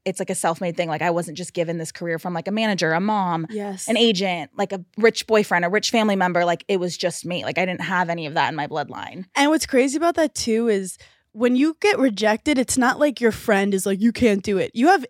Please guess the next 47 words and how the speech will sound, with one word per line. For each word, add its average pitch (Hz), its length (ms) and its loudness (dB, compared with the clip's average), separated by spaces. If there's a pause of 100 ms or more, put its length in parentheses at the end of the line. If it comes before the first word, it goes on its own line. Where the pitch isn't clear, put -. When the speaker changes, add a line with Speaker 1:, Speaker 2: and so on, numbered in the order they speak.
Speaker 2:
industry 302 520 2
people - 560 -2
who 220 80 -8
Speaker 1:
Right. 202 180 4
Speaker 2:
say, 254 300 4
"I 247 220 4
know 302 180 2
the 277 160 -2
industry 233 520 0
and 208 120 -2
I 220 60 0
Speaker 1:
Right. 185 220 4
Speaker 2:
see 254 180 0
you 208 320 0 (200)
and 220 200 -2
I 226 160 2
don't 233 180 -2
think 214 180 -2
this 208 200 -2
is 208 40 -4
a 202 60 -2
fit." 233 340 -2 (200)
Like, 254 220 0
that, 440 260 2 (160)
Speaker 1:
Right. 190 320 2
Speaker 2:
that 392 180 2
could 330 180 0
take 320 240 2
you 285 100 2
out 240 180 2
for 226 100 -14
four 226 260 2
years. 208 540 2
Speaker 1:
Totally. 196 580 0
Speaker 2:
How 277 380 0
do 370 100 0
you, 302 540 2 (140)
Speaker 1:
<laughs> - 80 -20
Speaker 2:
how 285 180 2
do 277 80 2
you 311 160 2
get 240 260 0
yourself 254 260 2
up 233 120 2
in 262 80 6
the 226 80 2
morning 202 420 2